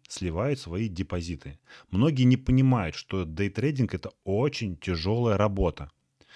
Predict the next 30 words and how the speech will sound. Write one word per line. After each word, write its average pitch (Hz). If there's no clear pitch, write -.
Для 92
этого 120
надо 117
как -
минимум 120
иметь 110
достаточный 95
запас 82
времени, 107
чтобы 98
качественно 104
проанализировать 87
рынок 143
и 92
принять 98
верные 123
решения. 82
Вы 127
можете 175
сказать, 139
что -
у 87
меня 92
много 175
времени, 120
пока 92
я 92
еду 90
на 90
работу. 87